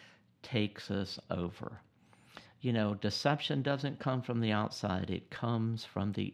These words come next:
inside, from the people that we trust and we believe and who we have given the stamp of approval to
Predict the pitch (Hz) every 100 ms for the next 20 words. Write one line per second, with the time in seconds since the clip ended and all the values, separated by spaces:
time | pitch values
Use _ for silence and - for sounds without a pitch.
0 | - 90 90 - - - - - 95 92
1 | - - 139 139 139 113 110 - 117 131
2 | - 110 110 110 - - - - 95 92
3 | 92 120 147 160 151 110 107 110 110 -
4 | - - - 110 107 98 117 110 104 113
5 | 110 104 101 - 104 110 98 98 95 95
6 | - - - 117 113 113 113 104 - -
7 | 107 - 113 101 101 98 90 - _ -
8 | - - - - - _ _ _ _ _
9 | - - 123 110 98